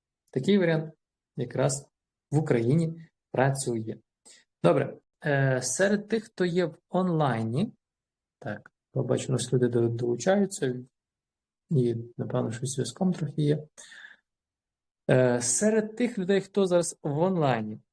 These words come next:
чи є якісь питання взагалі по самій програмі?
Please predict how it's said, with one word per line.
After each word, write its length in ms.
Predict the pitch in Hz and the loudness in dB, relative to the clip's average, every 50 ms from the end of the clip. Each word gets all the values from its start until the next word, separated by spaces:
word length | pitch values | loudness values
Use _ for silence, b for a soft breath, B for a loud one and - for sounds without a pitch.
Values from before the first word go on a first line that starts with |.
| _ _ | _ _
чи 200 | _ - - 147 | _ -12 -6 -4
є 60 | 180 | -4
якісь 280 | 262 254 - 214 - - | -4 -2 -2 -4 -4 -2
питання 380 | - 160 - 185 196 202 180 | -4 -4 0 2 2 2 2
взагалі 220 | 156 143 151 165 160 | 2 0 0 -2 -2
по 260 | - - - 180 180 | -2 -2 -4 -4 -2
самій 340 | - - 170 160 160 160 151 | 0 0 2 4 4 4 2
програмі? 480 | - 143 139 131 127 123 113 104 101 | 2 2 2 2 2 -2 -4 -4 -8